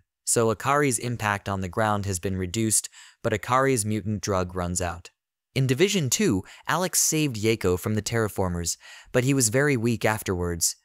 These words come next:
And another woman was cornered by terraformers in Division one.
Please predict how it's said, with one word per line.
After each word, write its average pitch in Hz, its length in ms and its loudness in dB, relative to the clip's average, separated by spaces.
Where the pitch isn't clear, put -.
And 123 160 -4
another 160 280 0
woman 104 340 2
was 98 160 2
cornered 127 380 0
by 95 160 0
terraformers 92 800 -2
in 101 120 0
Division 95 440 0
one. 92 320 -4